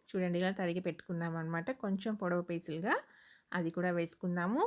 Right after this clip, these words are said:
సన్నగా తరిగిన కరివేపాకు, ఒక రెండు టేబుల్ స్పూన్ల దాకా క్యాప్సికమ్ ముక్కలండి, ఒక రెండు టేబుల్ స్పూన్ల వరకు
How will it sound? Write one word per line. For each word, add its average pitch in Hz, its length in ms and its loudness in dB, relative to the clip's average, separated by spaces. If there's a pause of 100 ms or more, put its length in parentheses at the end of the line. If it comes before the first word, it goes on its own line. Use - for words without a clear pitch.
(480)
సన్నగా 180 360 2
తరిగిన 175 440 0
కరివేపాకు, 170 760 0 (1700)
ఒక 202 160 0
రెండు 196 320 6
టేబుల్ 190 380 4
స్పూన్ల 185 420 2
దాకా 175 300 4 (140)
క్యాప్సికమ్ 185 580 0
ముక్కలండి, 175 600 2 (3000)
ఒక 202 160 -2
రెండు 196 280 2
టేబుల్ 185 380 2
స్పూన్ల 180 360 0
వరకు 180 360 0